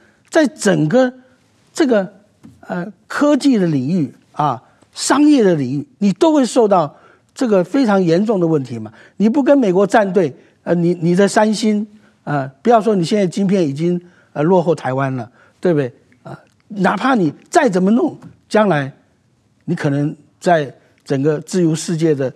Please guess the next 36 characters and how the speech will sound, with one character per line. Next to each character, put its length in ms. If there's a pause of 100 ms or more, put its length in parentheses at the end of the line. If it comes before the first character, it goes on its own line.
(140)
市 180
场 180
上 80
面 120
都 160
会 80
受 100
到 80
影 180
响。 180 (260)
所 160
以 60 (260)
这 200
个 60
趋 340
势 300 (560)
非 160
常 180
明 200
白 220
了。 60 (720)
而 140
且 120
我 140
觉 160
得 180 (1000)
刚 160
才 280 (1080)
这 100
个 100
谢 200
宏 120
兄 200
他 100
讲 220
了 200